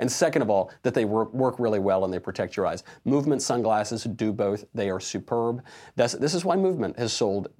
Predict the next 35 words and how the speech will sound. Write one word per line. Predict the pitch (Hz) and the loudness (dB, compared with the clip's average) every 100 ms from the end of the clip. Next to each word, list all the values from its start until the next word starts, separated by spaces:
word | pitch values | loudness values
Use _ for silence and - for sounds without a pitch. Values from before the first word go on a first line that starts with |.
| _ | _
two | - 180 | -4 -2
point | 175 165 - | 0 -2 0
five | 131 113 107 - - | 0 2 -2 -8 -10
million | - 123 156 170 175 180 175 180 - _ - | 0 2 4 4 2 2 2 -2 -8 _ 0
products | 156 135 95 - 98 | 2 4 0 -4 -10
across | - 113 110 107 | 0 0 2 -2
more | 104 | -2
than | 95 | -2
a | |
hundred | 95 90 101 | -4 -4 -4
sixty | - - 95 | -6 -6 -6
countries, | - 120 135 127 - - - | -4 -2 -2 -4 -8 -18 -4
and | 110 | -4
their | |
collections | 104 107 101 - 101 | 0 -2 -2 -4 -2
are | 101 | 0
always | 95 92 | 0 -4
expanding. | - - 95 82 - | -8 -8 -8 -8 -6
Get | 110 | -6
fifteen | - 160 156 156 | -2 -4 0 -2
percent | 135 147 127 | -2 -2 -2
off | 117 | -2
today | 113 107 107 104 - - | 0 0 0 -4 -14 -8
with | 107 104 - - | -2 -2 -4 -16
free | - 151 | -2 -2
shipping | 170 156 135 131 - | 0 -2 0 -2 -2
and | 101 | -6
free | - 123 | -4 0
returns. | 139 147 110 90 92 | 0 0 -2 -2 -6
Go | - 110 | -4 -4
to | 95 101 - | -2 -4 -2
M | 135 165 | -2 0
V | 151 143 | 0 0
M | 127 127 | 0 -2
T | 120 101 95 | -2 -2 -4